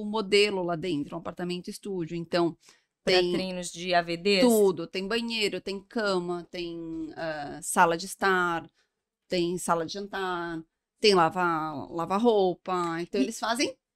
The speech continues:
Speaker 1: tudo,
Speaker 3: e
Speaker 1: assim,
Speaker 3: olha
Speaker 1: todo esse
Speaker 3: que,
Speaker 1: treino
Speaker 3: que
Speaker 1: eles fazem.
Speaker 3: fantástico que nós estávamos já falando aqui no início, assim, você trouxe todas essas áreas e com eixo comum a análise do
Speaker 1: Sim,
Speaker 3: comportamento.
Speaker 1: esse é o nosso diferencial, né? É assim, uma clínica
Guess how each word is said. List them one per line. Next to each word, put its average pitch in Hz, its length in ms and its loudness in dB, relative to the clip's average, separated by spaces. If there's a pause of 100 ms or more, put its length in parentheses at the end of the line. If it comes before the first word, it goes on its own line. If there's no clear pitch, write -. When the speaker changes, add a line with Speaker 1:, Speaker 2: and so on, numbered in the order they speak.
Speaker 1:
tudo, 262 300 4
Speaker 3:
e 262 60 2
Speaker 1:
assim, - 20 -
Speaker 3:
olha 285 140 8
Speaker 1:
todo 302 140 4
esse 277 180 -2
Speaker 3:
que, - 60 -6
Speaker 1:
treino 214 220 -2
Speaker 3:
que - 80 -2
Speaker 1:
eles 226 120 -10
fazem. 320 180 0
Speaker 3:
fantástico 262 460 0
que - 120 -6
nós 254 440 -2
estávamos 285 600 8
já 240 120 0
falando 240 500 -4
aqui 220 220 -4
no 240 60 2
início, 233 320 -2
assim, 247 280 0
você 240 560 0
trouxe 247 440 -10 (140)
todas 403 360 4 (120)
essas 285 260 -2
áreas 226 760 6 (160)
e 262 80 -4
com 254 300 -10
eixo 277 300 -6
comum 262 440 0
a 262 60 -6
análise 240 380 -12
do - 20 -14
Speaker 1:
Sim, - 40 -16
Speaker 3:
comportamento. 208 880 -2
Speaker 1:
esse 202 240 2
é 247 40 -4
o - 20 -2
nosso 226 200 -6
diferencial, 240 680 -8
né? 175 420 -8
É 170 140 -4
assim, 175 280 -2
uma 156 140 -2
clínica 175 520 -2